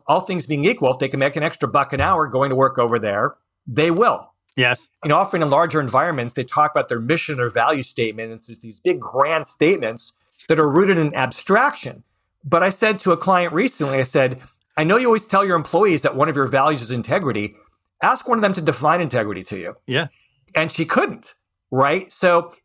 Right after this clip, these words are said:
Speaker 1: it, it's really, it's a very different world with very different needs, that kind of thing. We can't take concepts that are gonna apply for maybe people who are maybe a little bit older, maybe a bit more educated, have what are considered, you know, higher skills. What's gonna work for them may not work with hourly workers.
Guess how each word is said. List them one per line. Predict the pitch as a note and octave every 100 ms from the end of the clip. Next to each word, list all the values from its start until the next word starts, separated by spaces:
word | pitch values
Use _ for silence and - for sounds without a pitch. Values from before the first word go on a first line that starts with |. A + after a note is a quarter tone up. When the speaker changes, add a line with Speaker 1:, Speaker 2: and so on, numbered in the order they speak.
| -
Speaker 1:
it, | E3+
it's | F3+ F3+
really, | G3+ C#4+
it's | C4+
a | E3+
very | B2+ D#3+ A3 A3+
different | E3+ F3+ D3
world | C#3 C3+
with | C3
very | C#3+ F3+
different | F#3+ D3+ D3 B2
needs, | A#2+ A2+ B2 -
that | C3+ -
kind | B2 A#2+
of | -
thing. | A2+ A#2+
We | B2
can't | - G#3 B3
take | F#3 F#3 -
concepts | - D#3+ E3+ - A#2+ -
that | - A#2+ A#2 _ _ _
are | D3 C#3+
gonna | C3+
apply | B2+ - D3+ E3+ E3
for | C3+
maybe | C3+ C#3
people | C3 C#3 C#3+
who | C#3+
are |
maybe | D4 C4+
a |
little | F3+ E3+
bit | -
older, | C3 C#3+ A#3 A3
maybe | C#3+ D3
a |
bit | B2
more | D3 C#3 B2+
educated, | B2+ C3 B2+ A#2 D3 - _ _
have | - C#3+
what | D3
are | C3+
considered, | C#3 C3 D3 C3+ B2
you |
know, | G#2+
higher | - D3 C#3 A#2+
skills. | - - G#3 A#2 A2+ - _ _ _ _
What's | D3 F3 -
gonna | F3
work | E3+ A#3
for | -
them | F#3+ G3+ G#3 A3
may | - C#3 D#3 F3
not | F#3 F3 C#3+
work | D3 F#3+
with | C3
hourly | A#2 A2+ G#2+
workers. | G2+ G#2 G#2+ - -